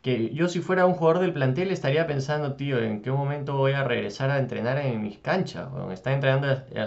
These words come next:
en el Club Árabe Palestino hasta el veinticinco de julio que tienen co-, este, alquilado. ¿Y de ahí qué va a pasar, no? Todavía no hay ninguna solución. Tengo entendido que se reunieron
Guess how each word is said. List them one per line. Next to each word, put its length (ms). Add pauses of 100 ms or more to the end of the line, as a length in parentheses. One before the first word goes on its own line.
(100)
en 100
el 120
Club 280
Árabe 460 (540)
Palestino 720 (520)
hasta 800
el 100
veinticinco 580
de 100
julio 320
que 80
tienen 320
co-, 180
este, 580
alquilado. 680 (180)
¿Y 100
de 80
ahí 100
qué 100
va 100
a 60
pasar, 380
no? 160
Todavía 300
no 80
hay 80
ninguna 320
solución. 840
Tengo 140
entendido 320
que 80
se 140
reunieron 640